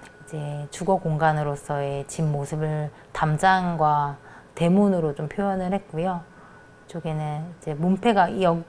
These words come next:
그때 당시에는 이제 항상 집 앞에 문패가 달려 있어서 저희가 여기 문패를 달아놨어요. 제가 좀 재미 요소로 <laughs> 저희 여기 문패에 보면은 저희 관장님 성함과 저희과 과장님 성함이 있습니다.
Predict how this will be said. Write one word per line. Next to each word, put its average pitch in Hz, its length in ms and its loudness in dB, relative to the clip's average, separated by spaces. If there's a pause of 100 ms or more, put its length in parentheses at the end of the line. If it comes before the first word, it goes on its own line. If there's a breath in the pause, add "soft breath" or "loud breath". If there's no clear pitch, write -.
(120)
그때 - 280 2
당시에는 160 420 4
이제 143 80 -2
항상 220 340 2
집 - 200 -4
앞에 143 220 0
문패가 180 540 2
달려 151 340 0
있어서 147 500 -4
저희가 143 240 -8
여기 135 180 -6
문패를 151 480 -2
달아놨어요. 143 840 -8 (180)
제가 151 200 -8
좀 156 200 -4 (460 loud breath)
재미 165 300 0
요소로 139 500 -2
<laughs> - 1300 -2
저희 151 340 0 (400 loud breath)
여기 139 200 -4
문패에 165 420 2
보면은 131 420 -6
저희 139 240 -12 (100)
관장님 160 560 4
성함과 156 640 -2 (160)
저희과 160 300 0
과장님 196 500 6
성함이 202 360 2
있습니다. - 720 -6